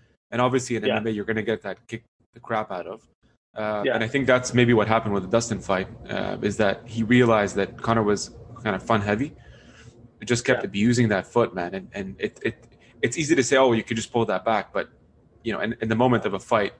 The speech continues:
Speaker 1: you
Speaker 2: Yeah.
Speaker 1: know, anybody who
Speaker 2: Especially when
Speaker 1: says
Speaker 2: you're
Speaker 1: that has
Speaker 2: as
Speaker 1: never been in a
Speaker 2: experienced
Speaker 1: fight.
Speaker 2: as Dustin. Yeah.
Speaker 1: Yeah.
Speaker 2: Yeah.
Speaker 1: Yeah, like,
Speaker 2: Yeah.
Speaker 1: you, you
Speaker 2: It's
Speaker 1: can't
Speaker 2: not
Speaker 1: just
Speaker 2: so
Speaker 1: say,
Speaker 2: easy.
Speaker 1: "Oh,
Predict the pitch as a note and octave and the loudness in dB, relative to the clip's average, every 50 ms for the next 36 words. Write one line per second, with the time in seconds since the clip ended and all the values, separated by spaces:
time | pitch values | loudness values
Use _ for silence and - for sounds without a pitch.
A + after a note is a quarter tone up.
0 | _ _ - - _ _ _ - _ _ _ _ _ _ - A2 G2 - - _ | _ _ -20 -20 _ _ _ -20 _ _ _ _ _ _ -10 -10 -10 -12 -18 _
1 | _ _ _ _ _ _ _ _ _ _ - C3 D3+ E3 C#3 B2 A#2+ A2 - C#3 | _ _ _ _ _ _ _ _ _ _ 0 2 6 6 8 8 6 6 6 4
2 | B2 A2+ - - G2+ - - C3+ - C3 A#2+ G#2+ G#2 A2 G#2+ G#2 - - - E2+ | 2 4 4 2 0 0 -2 -2 0 2 2 4 4 4 4 2 2 2 0 -2
3 | - - - B2 A#2+ B2+ - G#2+ B2 C3 C#3+ C3+ - - B2+ G#2+ G2+ G2+ - - | -2 -2 -4 -6 -6 -4 -4 -6 -6 -6 -8 -12 -10 -8 -6 -4 -4 -6 -8 -12
4 | _ _ _ _ _ _ _ - - - - - _ C#2 - - _ _ - - | _ _ _ _ _ _ _ -6 -6 -6 -8 -12 _ -16 -16 -16 _ _ -12 -8
5 | - A#2 A#2+ A#2 - - B2+ C#3 A#2+ G#2+ B2 A#2+ A2+ A2 G#2 G2+ G2+ | -6 -4 -4 -4 2 2 2 2 4 2 2 2 4 4 2 2 0